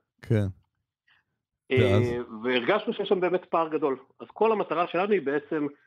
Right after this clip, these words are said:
Speaker 2: לנסות לגשר על הפער הזה,
Speaker 1: אתה
Speaker 2: לייצר
Speaker 1: אומר,
Speaker 2: באמת כלי
Speaker 1: כן,
Speaker 2: שהוא
Speaker 1: אתה אומר,
Speaker 2: כלי
Speaker 1: "הרגשנו",
Speaker 2: נתונים.
Speaker 1: תספר על עצמך, זאת אומרת, איך הגע-, התחלתם הרי, הסיפור הידוע באיזה מקום, במיזם סטארט-אפים של עיריית תל אביב, נכון? שם עלה הרעיון בעצם,
Speaker 2: כן,
Speaker 1: נכון?
Speaker 2: אנחנו,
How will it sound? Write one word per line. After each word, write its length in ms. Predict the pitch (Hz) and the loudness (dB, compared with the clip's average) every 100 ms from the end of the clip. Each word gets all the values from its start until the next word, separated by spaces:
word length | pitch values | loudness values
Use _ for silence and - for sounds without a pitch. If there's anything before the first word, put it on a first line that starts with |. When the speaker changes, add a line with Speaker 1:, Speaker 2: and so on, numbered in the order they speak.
| _ _ 127 | _ _ -18
Speaker 2:
לנסות 300 | 131 160 165 | -4 -2 0
לגשר 380 | 127 - 156 | 0 2 2
על 80 | 135 | 2
הפער 200 | 120 110 104 | 0 -2 -4
הזה, 40 | |
Speaker 1:
אתה 100 | 98 | -4
Speaker 2:
לייצר 180 | 113 117 | 0 4
Speaker 1:
אומר, 120 | 117 120 | 4 4
Speaker 2:
באמת 140 | 123 | 2
כלי 200 | 113 160 | 0 0
Speaker 1:
כן, 60 | 135 | 2
Speaker 2:
שהוא 100 | 104 | 0
Speaker 1:
אתה 100 | - | 0
אומר, 100 | 113 | 4
Speaker 2:
כלי 140 | 151 151 | 4 4
Speaker 1:
"הרגשנו", 320 | 135 127 147 | 2 0 0
Speaker 2:
נתונים. 200 | 139 127 | 2 2
Speaker 1:
תספר 140 | 120 | 2
על 80 | 127 | -2
עצמך, 280 | 113 - 113 | -4 -4 -4
זאת 220 | 139 123 | -4 -4
אומרת, 200 | 117 107 | -4 -2
איך 120 | 113 | -2
הגע-, 220 | 127 120 110 117 | 0 0 0 -2
התחלתם 400 | 107 135 135 131 | 0 0 2 0
הרי, 160 | 113 120 117 113 101 - 101 | 0 0 0 -4 -10 -10 -6
הסיפור 440 | 95 - 110 113 | -4 -4 -4 -4
הידוע 320 | 104 98 123 123 | -4 -6 -6 -4
באיזה 380 | 98 92 92 95 | -4 -4 -4 -6
מקום, 380 | 87 120 117 98 | -8 -6 -4 -4
במיזם 680 | 95 92 92 98 92 113 | -6 -6 -6 -4 -2 -2
סטארט-אפים 480 | 110 113 110 113 113 | -2 -4 -4 -4 -6
של 160 | 98 98 | -6 -6
עיריית 220 | 92 98 | -4 -2
תל 140 | 113 | 0
אביב, 200 | 98 117 | 2 0
נכון? 260 | 90 82 95 | 0 -4 -6
שם 220 | 98 104 | -4 -4
עלה 200 | 101 95 | -4 -4
הרעיון 540 | 98 95 98 98 101 90 - _ _ _ | -4 -4 -2 0 -2 -4 -10 _ _ _
בעצם, 380 | 107 101 101 107 95 95 | -6 -4 -2 -4 -4 -2
Speaker 2:
כן, 60 | 98 | 0
Speaker 1:
נכון? 180 | - 120 | 2 2
Speaker 2:
אנחנו, 560 | - 160 151 147 147 | 0 -4 -6 -6 -8